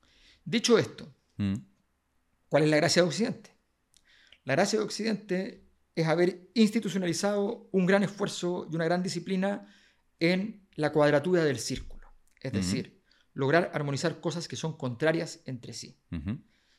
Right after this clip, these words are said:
Speaker 1: El círculo es aquello que no tiene ningún vértice, ¿ya? Y el cuadrado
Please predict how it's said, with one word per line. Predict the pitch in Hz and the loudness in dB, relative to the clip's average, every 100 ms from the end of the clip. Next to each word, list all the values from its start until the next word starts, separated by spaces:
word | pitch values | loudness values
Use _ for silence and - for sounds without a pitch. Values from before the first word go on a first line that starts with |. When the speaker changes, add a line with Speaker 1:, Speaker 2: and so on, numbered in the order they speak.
| _ | _
Speaker 1:
El | - | -10
círculo | 110 147 139 | -8 -6 -4
es | 120 | -4
aquello | 117 135 131 | -4 -6 -4
que | |
no | 123 | -4
tiene | 131 131 | -2 -2
ningún | 123 120 170 | -2 -4 0
vértice, | 180 226 196 - 185 233 _ _ _ _ _ | 0 0 -4 -6 -6 -8 _ _ _ _ _
¿ya? | - 160 - - _ _ _ | -8 -8 -8 -16 _ _ _
Y | - 165 170 - 143 | -2 0 0 -4 -8
el | 143 | -6
cuadrado | 143 139 143 131 135 139 - | 2 4 6 4 2 -2 -8